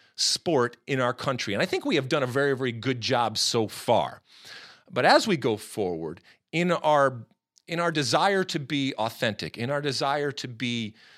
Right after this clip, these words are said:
um, genuine in our passion, let's make sure that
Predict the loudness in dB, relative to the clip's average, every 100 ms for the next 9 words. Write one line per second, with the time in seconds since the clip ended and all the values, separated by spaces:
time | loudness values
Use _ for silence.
0 | -20 _ -14 -8 -6 -6 -6 -10 -14 -18
1 | _ -16 -12 -6 0 0 0 0 -2 -4
2 | -6 -4 -4 -4 -6 -2 0 -2 -6 -8
3 | -12 _ _ _ _ _ -10 -4 0 0
4 | 0 0 0 0 2 2 0 -2 -10 _
5 | -14 -6 2 2 2